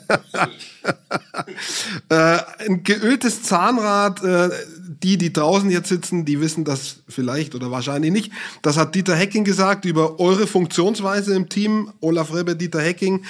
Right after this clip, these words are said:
funktionieren wie ein geöltes Zahnrad. Und, äh, wenn es so ist, dann ist das geräuschlos.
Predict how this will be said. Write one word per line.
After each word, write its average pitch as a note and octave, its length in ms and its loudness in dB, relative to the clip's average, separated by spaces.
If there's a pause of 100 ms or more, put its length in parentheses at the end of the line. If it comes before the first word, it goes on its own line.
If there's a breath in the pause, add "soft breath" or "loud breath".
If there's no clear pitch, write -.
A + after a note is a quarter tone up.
(120)
funktionieren E3+ 560 2
wie E3+ 80 2
ein E3 80 0
geöltes D#3 480 -2
Zahnrad. F3 580 0 (440 loud breath)
Und, D#3+ 320 4
äh, E3 460 2
wenn E3 200 6
es G3 120 2
so F3 160 2
ist, B3 420 0 (260)
dann E3+ 260 0
ist F#3+ 160 0
das G3 180 0
geräuschlos. D#3 1000 2